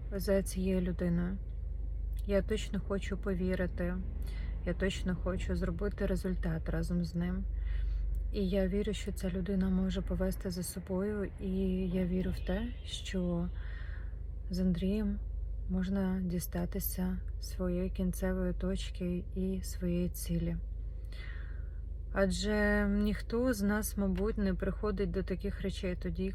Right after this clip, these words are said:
коли все дуже добре і коли дуже весело.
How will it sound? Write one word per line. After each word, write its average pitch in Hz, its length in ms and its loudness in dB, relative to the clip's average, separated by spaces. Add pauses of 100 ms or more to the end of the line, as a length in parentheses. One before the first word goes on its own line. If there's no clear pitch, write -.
коли 180 280 0
все 180 400 -2
дуже 180 320 0
добре 190 580 2 (120)
і 196 320 0 (140)
коли 180 560 0 (240)
дуже 185 300 2
весело. 175 480 0